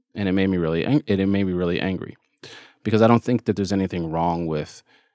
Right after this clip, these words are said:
actually talking about what really happened. And, uh, 'cause it, it, because that's how we learn, right? And so the originators of critical race theory, the, the idea was that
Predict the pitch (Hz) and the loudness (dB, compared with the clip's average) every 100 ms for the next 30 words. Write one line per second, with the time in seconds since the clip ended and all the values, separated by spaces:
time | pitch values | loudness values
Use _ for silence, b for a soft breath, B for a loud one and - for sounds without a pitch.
0 | - 98 - 87 82 - 87 - 90 78 | -6 -6 -4 -6 -6 -4 -2 -2 -6 -6
1 | 78 78 71 - _ _ _ _ _ _ | -4 -4 -6 -10 _ _ _ _ _ _
2 | _ _ 113 95 - 82 82 78 76 - | _ _ -4 -4 -2 -6 -4 -2 -4 -6
3 | 76 - 58 50 - _ 226 _ 87 90 | -10 -8 -10 -10 -16 _ -20 _ -6 -6
4 | 78 69 _ _ _ _ _ _ - 98 | -8 -12 _ _ _ _ _ _ -2 0
5 | 80 - - 107 87 - - 107 - _ | 0 -6 -6 -4 -2 -2 0 -2 -2 _
6 | _ _ _ _ _ - - 50 _ _ | _ _ _ _ _ -18 -16 -16 _ _
7 | _ 73 101 107 110 101 101 101 85 73 | _ -14 -8 -2 0 0 0 0 0 -2
8 | 76 71 57 104 _ _ 87 87 117 _ | -4 -4 -8 -12 _ _ -2 -2 -2 _
9 | B B B B B 101 113 110 107 107 | B B B B B -4 4 6 6 8
10 | 151 170 120 101 90 90 98 90 90 85 | 6 8 6 6 2 0 0 0 -2 -2
11 | 82 - 87 85 87 80 87 85 64 - | -2 -2 -4 -2 -2 -4 -2 -2 -2 -2
12 | - 104 107 92 98 92 87 92 87 78 | 0 2 2 0 0 0 -2 -6 -8 -4
13 | 90 82 80 - | -2 0 -2 -6